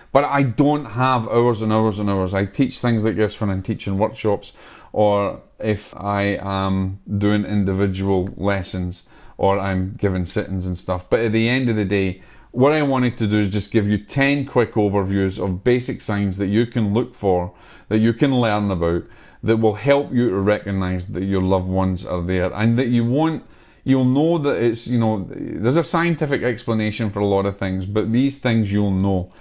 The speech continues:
is you, but I want you, I want you to really take on board the, the point. Don't think everything is a sign. Be grounded,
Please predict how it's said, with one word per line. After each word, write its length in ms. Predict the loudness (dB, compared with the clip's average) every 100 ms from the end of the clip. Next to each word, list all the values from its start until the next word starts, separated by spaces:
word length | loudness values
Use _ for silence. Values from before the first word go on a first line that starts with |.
| -20 -6
is 180 | -4 0
you, 80 | 2
but 160 | 4
I 120 | 2
want 360 | 4 2 0 -2
you, 220 | -4 -4 -10 -20 -14 0
I 120 | 2
want 360 | 4 2 2
you 160 | 2 2
to 180 | 2 2
really 260 | 2 2
take 340 | 2 0 0 0
on 200 | 0 2
board 480 | 2 2 0 -8 -20 -20 -6
the, 260 | 0 2 0
the 140 | -2 -4
point. 480 | 0 0 0 -2 -8 -20 -20 _ -20 -6 -2 2
Don't 260 | 2 2
think 300 | 2 0 2
everything 540 | 2 2 2 0 0 2
is 140 | 0
a 60 | -2
sign. 600 | -6 -6 -2 0 -2 -8 -18 -20 -20 -20 -4 0
Be 320 | 2 2 2
grounded, 680 | 0 2 4 2 0 -2 -4